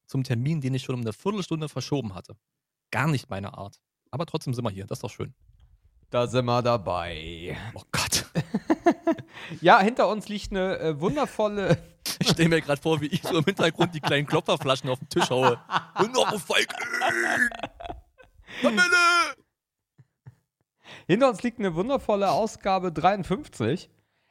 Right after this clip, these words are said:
Speaker 2: äh, die ein bisschen Wellen geschlagen hat.
Speaker 1: Scheiß Weibersendung, ey.
Speaker 2: Ja,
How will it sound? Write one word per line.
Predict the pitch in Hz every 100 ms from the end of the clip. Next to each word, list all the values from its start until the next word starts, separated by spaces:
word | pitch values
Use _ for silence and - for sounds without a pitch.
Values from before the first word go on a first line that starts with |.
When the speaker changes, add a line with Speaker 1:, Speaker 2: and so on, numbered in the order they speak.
| _
Speaker 2:
äh, | - 143 147
die | 127 160
ein | 143 139
bisschen | 196 247 139
Wellen | 170 320
geschlagen | 247 - 90 82 85
hat. | 85 85 _ _ _ _ _ _ _ _ _ -
Speaker 1:
Scheiß | 92
Weibersendung, | 98 101 98 101 101 104
ey. | 110 104 117
Speaker 2:
Ja, | 120